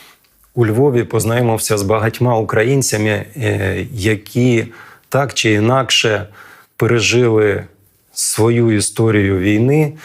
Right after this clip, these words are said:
і він, м, надихнувся цими історіями і вирішив видати книгу. Коли він, е, шукав видавця,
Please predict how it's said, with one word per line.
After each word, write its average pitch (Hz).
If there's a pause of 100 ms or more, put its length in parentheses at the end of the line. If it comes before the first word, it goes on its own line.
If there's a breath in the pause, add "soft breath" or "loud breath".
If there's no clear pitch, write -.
(320 loud breath)
і 120 (460)
він, 123 (540)
м, 107 (180)
надихнувся 117 (120)
цими 104
історіями 104
і 127
вирішив 123
видати 110
книгу. 90 (760 loud breath)
Коли 143
він, 135 (180)
е, 101 (200)
шукав 123 (1600 soft breath)
видавця, 113